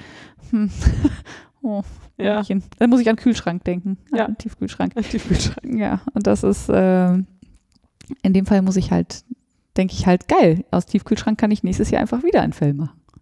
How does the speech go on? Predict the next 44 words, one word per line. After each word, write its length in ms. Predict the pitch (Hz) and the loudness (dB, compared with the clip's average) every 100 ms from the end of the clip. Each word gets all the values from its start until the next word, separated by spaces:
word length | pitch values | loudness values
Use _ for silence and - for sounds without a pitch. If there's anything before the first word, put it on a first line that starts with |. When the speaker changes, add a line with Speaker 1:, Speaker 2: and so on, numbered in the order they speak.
| _ _ _ _ | _ _ _ _
Speaker 2:
Genau. 240 | - 214 147 _ - | -4 -2 -4 _ -4
Speaker 1:
Ja. 120 | 180 - _ _ _ _ _ _ - | -4 -4 _ _ _ _ _ _ -2
Speaker 2:
Und 280 | 202 185 | 0 -2
grundsätzlich 480 | - 233 262 202 220 | -2 0 2 0 0
mag 200 | 190 196 | 2 2
ich 100 | 202 | 2
das 140 | 202 190 | -2 0
aber 140 | 180 | 0
total 240 | - 190 | 2 2
gerne, 300 | 170 170 170 | 2 2 0
also 180 | - 165 | -2 0
als 200 | 175 165 | 0 0
Sitzauflage 480 | - 180 185 - 175 | -2 -2 -2 0 0
oder 100 | 170 | 0
so, 80 | 170 | 0
weil 60 | 160 | 0
es 80 | - | 2
halt 80 | |
Speaker 1:
Voll. 80 | 180 | 2
Speaker 2:
einfach 260 | 156 - 208 | 0 -2 -2
unfassbar 420 | 151 - - 190 | -4 -4 -2 0
warm 160 | 240 - | 0 -4
ist 160 | 175 _ | -12 _
und 140 | - 185 | -6 0
Speaker 1:
Ja, 100 | 196 | 2
Speaker 2:
unfassbar 260 | 220 220 208 | 4 2 2
Speaker 1:
und 80 | |
Speaker 2:
gemütlich. 140 | 220 240 202 | 0 0 0
Speaker 1:
kuschelig 460 | 190 185 180 190 - | 0 0 0 -2 -4
und 140 | 160 | -6
so 220 | 160 151 | -6 -4
und 160 | 151 156 | -4 -6
sieht 140 | 160 | -8
schön 240 | - 190 - | -6 -6 -4
aus. 580 | 185 180 180 180 - - - | -4 -2 -4 -6 -8 -16 -4
Und 180 | 190 190 | 0 2
das 140 | - | 4
Schöne 180 | - 202 | 2 2
ist 60 | |
ja, 80 | 196 | 0
man 120 | 175 | -2
kann 220 | 175 180 180 | -2 0 2
halt 220 | 170 - | 2 0
auch, 240 | 170 - | -4 -6